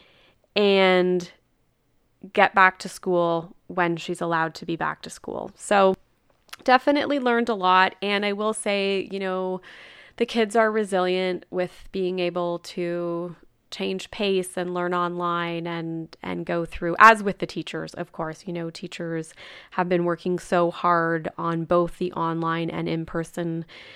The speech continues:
teaching, and, um, you know, everyone's just working so hard. So, eh, that was one thing that really did amaze me, though, is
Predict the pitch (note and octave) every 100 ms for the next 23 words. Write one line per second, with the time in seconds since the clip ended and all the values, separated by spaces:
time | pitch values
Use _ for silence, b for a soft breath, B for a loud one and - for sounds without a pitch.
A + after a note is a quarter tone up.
0 | B B - G#3 - F3+ E3+ E3+ E3+ -
1 | E3 E3 E3+ E3 E3 D#3+ D#3+ - F3 E3+
2 | E3 D#3+ D#3+ D#3+ - _ - F#3+ G3+ G#3
3 | G#3+ A#3+ A3+ G#3 - F3+ - E3+ E3 E3
4 | E3+ D#3+ D#3 D3+ D#3 - F#3+ F3+ F3+ -
5 | - - - F#3+ A3 A3 A3+ G#3 G3+ G3
6 | F#3 F3 - F3 E3+ F3 F3 E3+ E3 E3
7 | D#3+ E3+ D#3+ E3 D#3+ D#3+ D#3+ -